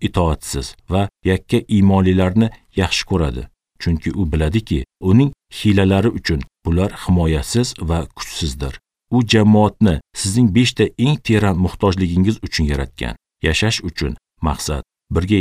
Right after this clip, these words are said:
yashashimiz uchun kishi, yashashimiz uchun tamoyillar, yashashimiz uchun kasb va yashay olishimiz uchun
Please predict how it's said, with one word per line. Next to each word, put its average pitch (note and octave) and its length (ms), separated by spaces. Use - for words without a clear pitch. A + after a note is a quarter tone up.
yashashimiz F2 560
uchun F#2+ 180
kishi, - 320
yashashimiz E2+ 640
uchun F2 200
tamoyillar, D2 640
yashashimiz D2+ 640
uchun C#2 200
kasb G2 280
va D#2+ 100
yashay A2 340
olishimiz F#2+ 500
uchun - 220